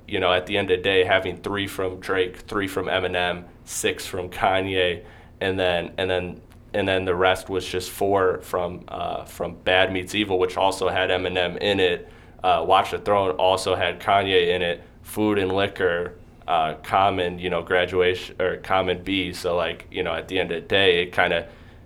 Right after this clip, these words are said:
I, I just wish there was a little bit more representation,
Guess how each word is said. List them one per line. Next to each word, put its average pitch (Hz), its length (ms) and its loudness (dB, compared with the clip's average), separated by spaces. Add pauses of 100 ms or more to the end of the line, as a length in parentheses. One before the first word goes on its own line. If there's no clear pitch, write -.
(160)
I, 98 260 8
I 110 60 6
just 107 180 -4
wish 113 220 4
there 101 100 2
was 95 140 2
a 90 80 0
little 110 380 6
bit 101 180 2
more 104 200 4
representation, 98 920 0